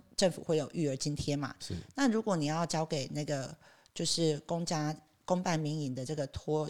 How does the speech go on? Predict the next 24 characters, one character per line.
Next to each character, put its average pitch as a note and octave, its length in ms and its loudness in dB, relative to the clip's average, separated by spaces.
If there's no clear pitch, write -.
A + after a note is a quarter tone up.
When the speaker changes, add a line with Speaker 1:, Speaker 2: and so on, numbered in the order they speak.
Speaker 1:
婴 D3+ 240 -2
的 C#3 100 -4
单 C#3+ 260 -4
位 D3+ 140 0
的 B2 120 -4
话， G2+ 300 0
Speaker 2:
嗯。 - 80 -20
Speaker 1:
也 D3 120 2
会 F#3+ 140 0
有 D#3 140 2
收 F#3 240 4
费 F3+ 320 2
跟 D#3+ 480 -2
补 C#3 120 -4
助， D3 260 0
政 - 180 2
府 A#2+ 120 2
补 A#2 180 0
助。 A2 180 -2
Speaker 2:
嗯。 - 160 -6
Speaker 1:
那 E3 320 0
如 D#3+ 120 -2
果 F3 100 0
说 D#3+ 300 -2